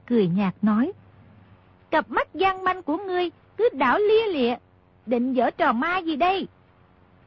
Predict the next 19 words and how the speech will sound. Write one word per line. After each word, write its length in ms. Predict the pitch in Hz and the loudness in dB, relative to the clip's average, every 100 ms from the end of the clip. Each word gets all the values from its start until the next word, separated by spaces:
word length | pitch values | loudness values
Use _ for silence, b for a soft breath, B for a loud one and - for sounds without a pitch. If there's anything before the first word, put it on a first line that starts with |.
| - | -4
Rồi 300 | 190 233 214 196 | 0 2 2 0
cầm 220 | 226 190 | 0 0
thanh 240 | 180 262 247 | 0 0 2
chủy 180 | 208 | 2
thủ 280 | 233 247 190 - | 0 2 0 2
của 120 | 285 | 0
Di 160 | 269 | 0
Tiểu 180 | 262 220 | 2 2
Bảo 280 | 233 190 208 302 - | 2 2 0 -2 2
giơ 200 | 254 226 | 4 4
lên 240 | 226 202 | 2 2
nói: 300 | 208 214 359 - - _ _ _ _ _ _ _ - | 2 0 -2 -8 -20 _ _ _ _ _ _ _ -10
"Ngươi 260 | 381 415 415 | 0 0 2
chỉ 240 | 262 311 | 0 -2
hơi 200 | - 339 | 2 2
la 340 | 320 330 370 392 | 2 2 2 2
lên 180 | 403 370 | 0 -2
một 220 | 262 - | -4 -2
tiếng 180 | 349 | -2